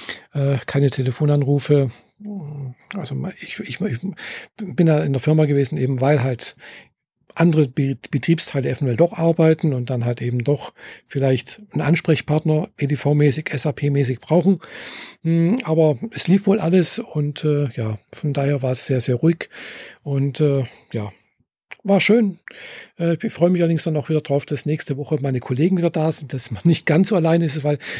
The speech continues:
ist dann halt doch ein bisschen komisch, wenn man so, grad wie jetzt heute Abend, äh, im Verwaltungsgebäude sitzt und man weiß, ja,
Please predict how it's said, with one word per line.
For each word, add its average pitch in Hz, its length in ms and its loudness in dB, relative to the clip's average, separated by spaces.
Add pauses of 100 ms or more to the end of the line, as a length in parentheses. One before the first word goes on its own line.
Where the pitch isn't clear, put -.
ist 202 140 0
dann 175 160 4
halt 170 160 4
doch 160 80 2
ein 160 80 2
bisschen 160 180 0
komisch, 175 400 2
wenn 170 80 2
man 160 160 2 (360)
so, 156 400 4 (160)
grad - 220 -2
wie 143 80 -2
jetzt - 380 -6
heute 175 140 -2
Abend, 156 360 0 (420)
äh, 156 280 0 (760)
im 160 120 2
Verwaltungsgebäude 151 840 0
sitzt 160 300 -2
und 156 60 0
man 147 120 0
weiß, 139 380 2
ja, 143 300 -2